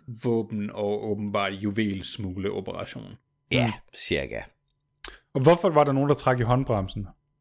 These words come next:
Speaker 2: Øh, det er fordi, at de var nødt til at stoppe ved den her station, fordi at det, den, øh, træ-, øh, øh, træfabrik, det hedder det ikke. I ved, hvad jeg mener. Der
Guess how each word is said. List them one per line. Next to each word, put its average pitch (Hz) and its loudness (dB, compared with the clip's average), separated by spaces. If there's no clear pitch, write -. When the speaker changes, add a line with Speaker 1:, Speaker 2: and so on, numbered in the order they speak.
Speaker 2:
Øh, 95 2
det 156 2
er 156 2
fordi, 143 -2
at 98 0
de 104 -2
var 98 2
nødt 113 0
til 98 0
at 78 -2
stoppe - -2
ved 107 2
den 90 -2
her 87 -2
station, 76 -6
fordi 90 -4
at 80 0
det, 98 2
den, 107 2
øh, 78 -2
træ-, 98 0
øh, 76 -2
øh, 71 -6
træfabrik, - -6
det 87 0
hedder 85 0
det - -8
ikke. - -10
I 92 -2
ved, 98 2
hvad 80 0
jeg 69 -2
mener. 76 -4
Der - -14